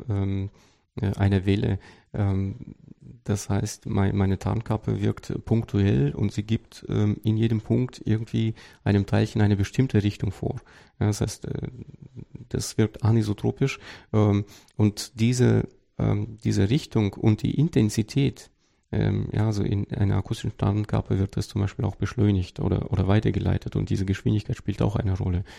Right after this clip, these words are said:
Ähm, weil, äh, wenn ich eine Tasse mittig treffe mit einem Teilchen, muss sie bei der Umleitung ja f-, einen viel längeren Weg, äh, zurücklegen als eine, ein Teilchen, das, äh,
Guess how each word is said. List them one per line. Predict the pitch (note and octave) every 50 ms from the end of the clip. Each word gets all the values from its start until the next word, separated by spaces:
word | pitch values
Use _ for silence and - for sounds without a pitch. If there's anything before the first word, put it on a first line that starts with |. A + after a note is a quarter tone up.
| - - - - - - - _ _
Ähm, | - G2+ G2 G2 G2 F#2+ F#2+ G2+
weil, | - - F#2+ F#2 F#2 F#2 - - - - - _
äh, | - G2+ G2 G2 G2 F#2 - - A2+
wenn | G2+ F#2+
ich | F#2+ F#2+ -
eine | G2+ F#2+ F#2+
Tasse | - - G2 - - G#2 G2 F#2 - - - - - _ -
mittig | - - - G#2 G#2 C3+ - - - G2+ - - _
treffe | - - G2 F#2 - - C3
mit | B2+ A#2 G#2+ A2+
einem | A2 G#2+ G#2 G2+ -
Teilchen, | - G#2 G#2 G#2+ - - C3 A#2+ B2 - - - - - - _ _ _ _ _
muss | - G#2 G#2 G#2+ G#2+ -
sie | -
bei | G2+ G2+ G2
der | G2 G2 -
Umleitung | A2 G#2+ A2+ A2 A2 A#2 A2+ - A#2 A2 G#2
ja | A2+ G#2+
f-, | A2 - - - - - -
einen | - G2 G2+ G2
viel | - - G#2+ F#2+
längeren | F#2+ A2+ C#3 D3+ B2 G#2 F#2+ F#2+ F#2
Weg, | G2 F#2+ - - - - A#2+
äh, | G#2 F#2+ F#2+ -
zurücklegen | - - G2 G2+ - - A2 G#2+ G#2 G#2+ - -
als | - G2 G#2 G2+ - - - -
eine, | - G2+ G2+ G2+ G2 G#2 G2+ -
ein | G2+ G2 G2
Teilchen, | - G2+ G2 F#2+ - - G#2
das, | G2 G2 G2 - - - - -
äh, | - - - G2+ G2 F#2+